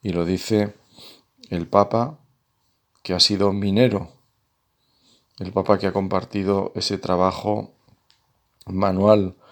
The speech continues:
duro como es el de la mina en años de juventud. Y por supuesto, lo dice el Papa siguiendo la enseñanza de la Iglesia sobre el trabajo, que no es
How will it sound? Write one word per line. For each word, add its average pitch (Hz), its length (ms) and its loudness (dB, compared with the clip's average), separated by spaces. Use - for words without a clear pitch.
duro 120 320 2
como 92 160 -4
es 90 80 -6
el 98 140 -4
de 98 80 0
la 98 100 -2
mina 98 460 -2
en 95 100 -2
años 101 260 4
de 98 60 0
juventud. 90 600 -4
Y - 60 -20
por 98 160 -2
supuesto, 104 560 0
lo 92 300 -8
dice 95 220 -4
el 95 100 -2
Papa 110 520 -2
siguiendo 98 560 0
la 98 100 0
enseñanza 95 560 -2
de 98 80 0
la 92 80 0
Iglesia 92 300 -2
sobre 92 240 -2
el 87 100 -6
trabajo, 95 560 0
que 95 120 -6
no 101 100 0
es - 320 -4